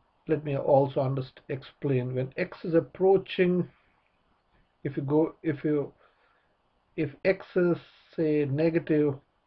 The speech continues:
mi-, uh, negative ten, y will be about ten, sorry, about two, sorry. So if you go y calc when x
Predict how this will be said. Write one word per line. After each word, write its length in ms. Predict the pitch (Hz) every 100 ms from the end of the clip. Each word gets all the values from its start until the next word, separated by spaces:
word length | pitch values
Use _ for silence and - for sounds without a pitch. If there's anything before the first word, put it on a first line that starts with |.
| _
mi-, 100 | 139 127 -
uh, 140 | 139 135
negative 540 | 135 151 151 151 139 -
ten, 380 | 170 127 123
y 220 | 131 135 139
will 80 | 131
be 200 | 131 -
about 500 | 135 - 139 131 127
ten, 200 | - 123 - - _ _ _
sorry, 180 | 135 127
about 380 | 123 127 123 -
two, 180 | 135 127
sorry. 260 | - 127 170 - _ _ _ _ _ _ _ _ -
So 260 | 127 120 -
if 160 | 127
you 60 | -
go 200 | 131 127
y 340 | 123 123 135 135
calc 560 | 131 147 123 123 131
when 200 | 151 127 -
x 220 | 135 135